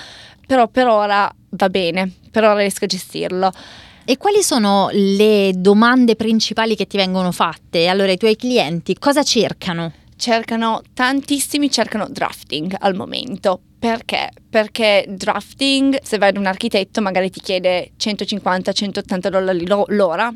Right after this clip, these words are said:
Speaker 1: per farti un disegno. Se vai da
Speaker 2: Il disegno di un progetto.
Speaker 1: Di un progetto, sì,
Speaker 2: Stiamo
Speaker 1: esatto.
Speaker 2: parlando di architettura degli interni,
Speaker 1: Esatto,
Speaker 2: giusto?
Speaker 1: sì, esatto.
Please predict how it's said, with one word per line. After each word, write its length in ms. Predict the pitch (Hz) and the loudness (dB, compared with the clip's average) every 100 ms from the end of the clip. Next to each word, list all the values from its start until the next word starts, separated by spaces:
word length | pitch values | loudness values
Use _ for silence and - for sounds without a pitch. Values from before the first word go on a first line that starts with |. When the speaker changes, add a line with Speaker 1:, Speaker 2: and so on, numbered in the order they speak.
| - | -8
Speaker 1:
per 120 | - 185 | -6 -4
farti 340 | 175 - 180 | -6 -6 -6
un 100 | 180 | -4
disegno. 680 | 180 180 165 156 190 190 180 | -4 -4 -4 -4 -6 -6 -8
Se 260 | - - 208 | -6 -4 0
vai 480 | 208 202 190 185 | 2 2 2 -2
da 140 | 190 185 | -2 0
Speaker 2:
Il 80 | 185 | 2
disegno 340 | 214 233 226 | 2 2 2
di 80 | 202 | 2
un 160 | 208 | 0
progetto. 540 | 214 220 208 220 190 - | 0 0 2 2 0 -4
Speaker 1:
Di 100 | 294 | -4
un 140 | 294 180 | -2 -2
progetto, 500 | 208 170 180 - 254 | -4 -6 -8 -10 -10
sì, 160 | - | -8
Speaker 2:
Stiamo 240 | 165 208 214 | -2 0 2
Speaker 1:
esatto. 80 | 233 220 | 0 0
Speaker 2:
parlando 460 | 220 233 220 214 | 0 2 2 2
di 340 | 190 208 202 - | 0 -4 -4 -6
architettura 640 | - 208 - 208 196 226 214 | -4 -4 -2 -4 -2 0 2
degli 220 | 202 190 | 2 4
interni, 560 | 185 - 202 165 175 175 | 2 2 0 0 -2 0
Speaker 1:
Esatto, 180 | 285 208 | 2 0
Speaker 2:
giusto? 200 | - 175 | -2 -4
Speaker 1:
sì, 200 | 165 208 | -2 -4
esatto. 640 | - 226 156 190 - - | -2 0 0 -2 -4 -4